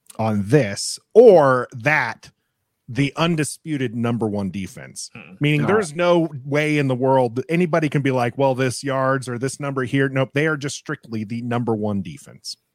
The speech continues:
Speaker 2: Nope.
Speaker 3: No.
Speaker 2: Don't care about that. I don't
Speaker 1: The
Speaker 2: care if we have
Speaker 1: two thousand Ravens. They're
Speaker 3: I don't care.
Speaker 1: three
Speaker 2: I don't
Speaker 1: shutout
Speaker 2: care.
Speaker 1: games in a row.
Speaker 3: I don't
Speaker 1: Nothing.
Speaker 3: care. Nope.
Speaker 2: What,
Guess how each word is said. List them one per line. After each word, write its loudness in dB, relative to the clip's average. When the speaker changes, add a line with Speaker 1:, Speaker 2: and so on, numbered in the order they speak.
Speaker 2:
Nope. -2
Speaker 3:
No. -4
Speaker 2:
Don't -4
care 2
about -2
that. -6
I 2
don't 2
Speaker 1:
The 0
Speaker 2:
care 2
if -2
we 0
have 0
Speaker 1:
two 4
thousand 0
Ravens. 0
They're -6
Speaker 3:
I 2
don't 4
care. 8
Speaker 1:
three 4
Speaker 2:
I 2
don't 0
Speaker 1:
shutout 0
Speaker 2:
care. 2
Speaker 1:
games 0
in -4
a -4
row. 2
Speaker 3:
I -2
don't 2
Speaker 1:
Nothing. -10
Speaker 3:
care. 0
Nope. -2
Speaker 2:
What, -2